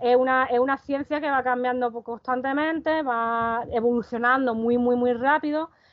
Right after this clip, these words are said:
y además tenemos que tener en cuenta que, mm, se está sentando y que, claro, todavía hay esa lucha constante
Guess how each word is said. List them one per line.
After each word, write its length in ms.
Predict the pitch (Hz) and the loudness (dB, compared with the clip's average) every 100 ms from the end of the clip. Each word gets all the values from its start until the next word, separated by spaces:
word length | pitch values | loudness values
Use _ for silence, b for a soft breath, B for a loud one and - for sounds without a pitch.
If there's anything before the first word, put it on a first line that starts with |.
| b - | b -4
y 140 | 226 | -2
además 420 | 214 214 220 254 | 0 0 0 -2
tenemos 200 | 240 226 | -4 -8
que 100 | 247 | -6
tener 220 | 233 233 233 | -6 -4 -6
en 140 | 233 | -4
cuenta 460 | 233 247 254 269 285 - _ | -2 0 2 0 0 -8 _
que, 320 | 247 240 254 _ | 0 2 0 _
mm, 200 | 240 226 | -10 -8
se 120 | 214 202 | -8 -6
está 160 | - | -6
sentando 720 | 214 240 220 247 247 254 269 294 | -4 -6 0 0 2 2 0 -2
y 80 | 240 | -6
que, 100 | 220 | -6
claro, 300 | 220 247 254 | 0 2 2
todavía 400 | 214 214 214 226 | 0 -4 -2 0
hay 140 | 247 | 2
esa 240 | 247 - 233 | 0 0 -6
lucha 320 | 247 - 254 | -6 -8 -10
constante 640 | 240 - 254 254 262 285 | -10 -6 -4 -2 -2 -4